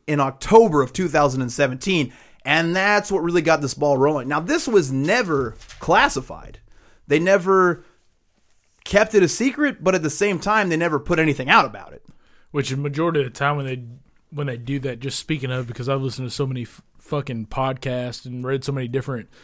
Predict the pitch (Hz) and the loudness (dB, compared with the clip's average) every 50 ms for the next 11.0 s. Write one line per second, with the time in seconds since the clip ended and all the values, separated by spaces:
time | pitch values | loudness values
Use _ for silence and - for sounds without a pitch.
0 | _ _ _ _ _ _ _ 135 135 143 131 131 170 185 185 - 165 160 156 151 | _ _ _ _ _ _ _ -12 -10 -8 -2 2 4 4 4 4 4 4 4 4
1 | 143 - 143 - 160 143 143 139 127 120 139 143 143 139 135 131 127 117 - - | 4 0 -2 0 0 0 0 0 -2 -4 -4 -4 -2 -2 -4 -6 -8 -10 -12 -16
2 | - - _ _ _ - 160 180 202 214 175 - - 156 170 185 175 - - - | -20 -20 _ _ _ 0 2 4 4 2 0 0 2 4 4 4 4 2 0 0
3 | 151 147 139 - 147 143 127 139 135 131 123 135 143 123 147 143 127 117 135 143 | 0 0 0 0 -2 -2 -2 -2 -4 -4 -4 -6 -6 -4 -4 -4 -2 0 0 0
4 | 143 139 123 151 180 196 180 156 139 143 143 135 131 135 139 135 131 127 117 - | 0 0 4 6 8 8 8 6 4 0 0 0 2 2 2 2 2 0 -2 -6
5 | _ _ - - - 123 - - 170 160 - 135 127 117 127 127 131 127 123 113 | _ _ -20 -18 -16 -8 -6 -4 -4 -4 -6 -8 -8 -4 -4 -2 -2 -2 -4 -8
6 | - 113 107 98 95 85 - - - 196 262 262 233 165 - 107 - - - 196 | -10 -12 -12 -12 -14 -16 -14 -6 -2 2 6 6 6 6 4 0 -6 -6 0 2
7 | 254 220 170 175 175 180 175 151 180 - 202 185 - - - 160 175 - 165 196 | 4 6 6 6 4 4 0 -2 2 2 2 2 2 0 2 4 6 6 8 10
8 | 220 247 247 226 214 208 226 269 285 233 151 127 117 - 139 151 156 160 170 180 | 10 10 12 12 12 10 10 10 10 10 8 8 4 2 0 2 2 2 2 2
9 | 180 175 170 151 151 143 - 202 180 156 131 127 139 135 131 127 127 123 120 - | 2 2 6 8 8 10 10 10 8 6 2 0 0 2 2 2 0 -2 -6 -6
10 | - 151 143 143 - - - - 98 95 90 87 85 - - 160 190 147 113 | -2 -2 0 0 -2 -4 -10 -14 -16 -16 -16 -18 -14 -2 2 4 4 4 2